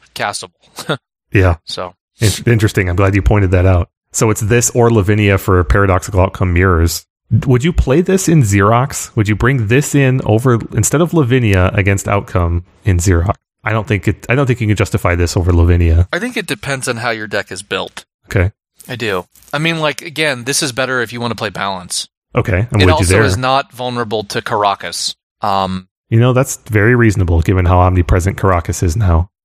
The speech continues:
Speaker 2: Very reasonable.
Speaker 1: I feel like Lavinia didn't quite live up to the hype. It's kind
Speaker 2: I don't
Speaker 1: of
Speaker 2: know.
Speaker 1: fade-
Speaker 2: Twenty-six appearances suggests otherwise. <laughs>
Speaker 1: But it's kinda, it kinda burst on the scene and then faded a little bit.
Speaker 2: I think it's more along the lines of it just became an accepted factor very fast.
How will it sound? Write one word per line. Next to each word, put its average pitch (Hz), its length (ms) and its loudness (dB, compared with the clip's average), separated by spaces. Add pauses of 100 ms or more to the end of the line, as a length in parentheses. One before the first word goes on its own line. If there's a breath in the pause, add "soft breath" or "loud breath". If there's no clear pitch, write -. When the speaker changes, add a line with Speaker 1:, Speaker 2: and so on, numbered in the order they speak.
(100)
Speaker 2:
Very 98 220 2
reasonable. 90 500 0 (240)
Speaker 1:
I 165 80 -4
feel 302 180 -2
like 320 220 -2
Lavinia 156 420 0
didn't 131 220 -6
quite 123 240 -2
live 117 160 -4
up 117 120 -4
to 113 80 -8
the 123 120 -4
hype. 87 340 -8 (260)
It's - 120 -12
kind - 200 0
Speaker 2:
I 113 60 4
don't 131 40 4
Speaker 1:
of 120 120 2
Speaker 2:
know. 101 60 2
Speaker 1:
fade- - 80 -8
Speaker 2:
Twenty-six - 400 0
appearances 101 800 0 (120)
suggests 98 420 0
otherwise. 87 640 0
<laughs> - 60 -6
Speaker 1:
But 180 80 -2
it's 175 140 -2
kinda, 160 320 2
it - 100 -4
kinda 233 280 0
burst 160 320 -4
on 160 140 -2
the 127 60 -6
scene 131 240 -4
and 120 80 -4
then 104 120 -4
faded 104 360 -4
a 92 60 -6
little 92 220 -12
bit. 85 240 -8 (240)
Speaker 2:
I 120 200 0
think 107 260 -2
it's - 140 -2
more 107 180 4
along 95 240 2
the 87 80 2
lines 92 280 2
of 90 180 2
it 104 160 -4
just - 160 -2
became 98 340 -2
an 87 60 -2
accepted - 440 -4
factor 95 460 -4
very 85 260 0
fast. 82 540 -4